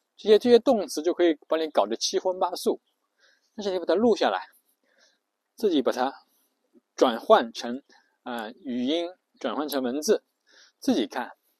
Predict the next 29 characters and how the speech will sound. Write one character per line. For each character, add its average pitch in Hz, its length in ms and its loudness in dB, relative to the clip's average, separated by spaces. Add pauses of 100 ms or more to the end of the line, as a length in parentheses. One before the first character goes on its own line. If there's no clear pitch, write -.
(640)
一 196 100 -8
看 285 320 2
你 - 20 -4
就 269 100 0
知 262 120 -8
道 285 120 0
你 113 140 -8
的 113 160 -6
差 165 300 -2
距 160 120 -4
在 135 140 0
什 101 140 -14
么 110 80 -8
地 120 160 -6
方 92 140 -14
了。 82 80 -20 (760)
这 254 140 -4
个 - 20 -4
其 226 140 -2
实 226 100 -2
一 226 100 0
个 208 200 4
很， - 280 -8 (840)
很 208 420 -2
简 107 300 -4
单， 110 300 -8
而 165 120 -4
且 147 200 -2
是， - 260 -4